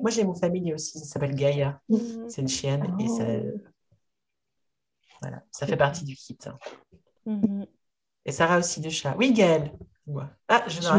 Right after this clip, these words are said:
Speaker 1: attendez.
Speaker 3: disais aussi, oh, pardon.
Speaker 1: Non, non, vas-y, Gaëlle, vas-y,
Speaker 3: C'est ok ?
Speaker 1: Gaëlle, après, je donnerai la parole à Sarah. C'est moi qui fais mal mon, mon rôle.
Speaker 3: Ça va. Je me disais que peut-être quelque chose qui permette de faire de la musique,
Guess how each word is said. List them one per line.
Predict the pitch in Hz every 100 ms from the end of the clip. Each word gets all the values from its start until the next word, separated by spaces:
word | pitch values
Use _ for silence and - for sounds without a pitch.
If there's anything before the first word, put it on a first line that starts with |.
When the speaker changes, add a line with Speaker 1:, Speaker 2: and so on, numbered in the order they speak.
| 196
Speaker 1:
attendez. | 156
Speaker 3:
disais | 233 240 311
aussi, | 240 185 - 208 - _ _ _ _
oh, | 247
pardon. | 240 247 214 208 - _ -
Speaker 1:
Non, | 226
non, |
vas-y, | 269 277 240
Gaëlle, | 202 156
vas-y, | 190
Speaker 3:
C'est |
ok ? | 214
Speaker 1:
Gaëlle, | 202
après, | 311 - 190
je | 170
donnerai | 160
la | 156
parole | 156
à | 151
Sarah. | 143 131
C'est | -
moi | 147
qui | 147 147
fais | 147
mal | 147 147
mon, | 139 135 -
mon | 147 139
rôle. | 147 143 143
Speaker 3:
Ça | 175 165
va. | 160 151 _ _ _ _ _ _ _ _ -
Je | 190 202
me | 220 190
disais | 202 202 190 254
que | 226
peut-être | - 240 247 202 208 - - -
quelque | 277 277 262
chose | - 269 269
qui | 220
permette | 202 208 220 226
de | 190
faire | 196 - 302 254
de |
la | 233 208
musique, | 190 190 269